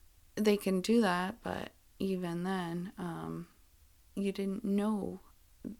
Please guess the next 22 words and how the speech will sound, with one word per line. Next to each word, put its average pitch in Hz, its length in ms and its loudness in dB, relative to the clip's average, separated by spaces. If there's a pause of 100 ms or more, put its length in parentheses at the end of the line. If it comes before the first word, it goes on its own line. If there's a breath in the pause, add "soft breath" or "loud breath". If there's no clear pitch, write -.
(280)
what 185 260 -2
had 180 280 -8
potassium, 175 800 -6
what 185 200 -6
had - 240 -10
the - 100 -2
phosphorus, - 880 -4
what 190 120 -8
had 185 180 -6
all - 220 -4
the, - 200 -6 (1500 loud breath)
all 190 320 0
the 180 140 -10
things 185 440 -6
that - 120 -8
your, 170 200 -6 (100)
your 175 300 -6
body 180 600 -4 (220)
couldn't 175 300 -8
properly - 640 -6
dis-, - 420 -4 (140)
discard. - 720 -4